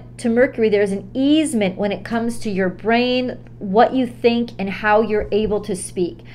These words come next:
There's an eloquence and an ease with which you can communicate your ideas.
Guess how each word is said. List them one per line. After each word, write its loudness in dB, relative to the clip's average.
There's 2
an -6
eloquence 2
and -2
an -6
ease 0
with -4
which 2
you -6
can -8
communicate -2
your 0
ideas. 2